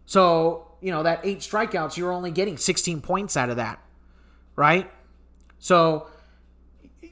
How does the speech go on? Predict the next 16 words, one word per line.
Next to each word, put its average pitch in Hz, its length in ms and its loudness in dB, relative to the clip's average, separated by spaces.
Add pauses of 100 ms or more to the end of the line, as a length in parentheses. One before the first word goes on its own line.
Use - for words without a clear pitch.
(140)
I'm 208 200 0
getting, 208 320 4
I'm 202 100 2
getting 240 240 2
sixteen 196 540 0
points 214 560 0
if 180 500 4 (140)
he 185 240 -8
pitches 185 500 0
three 190 420 -4
innings. 135 460 -4 (580)
So 170 120 -2
I 226 180 8
want 226 280 -2
more 226 580 6
innings 202 560 -6